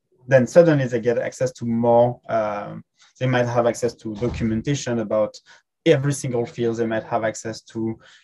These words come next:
lineage information, et cetera, et cetera. So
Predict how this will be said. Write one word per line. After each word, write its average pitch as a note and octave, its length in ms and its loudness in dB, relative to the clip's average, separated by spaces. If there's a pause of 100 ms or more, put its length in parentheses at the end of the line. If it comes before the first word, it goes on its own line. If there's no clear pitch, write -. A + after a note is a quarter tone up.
lineage B2+ 460 2
information, A#2 1000 -4
et A#2 120 -8
cetera, A2+ 400 -6
et A2 100 -10
cetera. A#2+ 320 -2
So G#2 280 -4